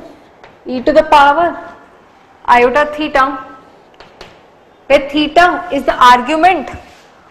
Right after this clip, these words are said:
of Z minus Z one upon Z minus Z two, which we have seen is equals to angle P O Q, which is equals to theta. Once again, what I have written here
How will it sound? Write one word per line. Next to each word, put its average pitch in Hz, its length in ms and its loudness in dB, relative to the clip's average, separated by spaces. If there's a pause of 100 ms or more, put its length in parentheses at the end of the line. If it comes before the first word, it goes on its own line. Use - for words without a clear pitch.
(140)
of 277 260 2
Z 247 260 4
minus 285 420 0
Z 262 160 4
one 311 200 -2 (100)
upon 302 300 -2
Z 262 140 4
minus 277 380 0
Z 269 200 2
two, 294 140 2 (480)
which 269 180 -2
we 302 60 4
have 302 160 6
seen 330 300 -2
is 330 120 -2
equals 302 360 0
to 339 120 -2
angle 269 380 -4 (140)
P 285 160 2
O 285 100 6
Q, 320 240 -4 (460)
which 254 120 -2
is 285 100 -2
equals 285 300 2
to 320 100 0
theta. 277 640 -2 (480)
Once 294 300 4
again, 254 500 0 (3250)
what 240 140 -6
I 285 40 2
have 294 100 0
written 311 300 -4
here 254 500 -2